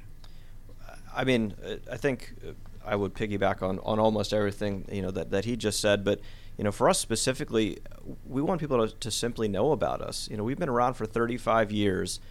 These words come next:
and it, it amazes me every day when I'll go out and talk to somebody and tell them about us, and they go, "Oh, well, I live in Lawrenceville, and I've lived five minutes away from you for twenty years, and I never knew that you were there."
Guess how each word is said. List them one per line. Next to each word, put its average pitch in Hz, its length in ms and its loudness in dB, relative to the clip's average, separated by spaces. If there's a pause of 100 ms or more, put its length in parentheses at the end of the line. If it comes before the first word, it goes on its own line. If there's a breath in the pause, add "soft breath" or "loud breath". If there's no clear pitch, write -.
(320 soft breath)
and 110 120 4
it, 113 160 6
it 117 120 4
amazes 123 460 4
me 120 160 2
every 117 200 2
day 110 220 6
when 104 160 4
I'll 104 120 4
go 107 200 2
out 107 160 4
and 104 80 -8
talk 110 240 2
to - 60 -6
somebody 107 280 -2
and 95 100 -4
tell 107 160 2
them 107 120 2
about 107 280 4
us, 110 220 0 (440 soft breath)
and 123 120 -4
they 123 60 2
go, 151 220 2
"Oh, 233 120 4
well, 117 280 2 (260)
I 113 160 2
live 147 260 0
in 104 120 0
Lawrenceville, 123 540 0
and 113 200 -2
I've 127 220 -2
lived 127 340 -2
five 135 300 4
minutes 139 260 0
away 151 200 4
from 117 160 -2
you 104 140 0
for 110 200 -4
twenty 131 320 -2
years, 160 260 -2
and 131 60 2
I 139 40 2
never 180 240 0
knew 180 180 0
that 165 140 -4
you 165 100 -2
were 160 140 2
there." 107 400 4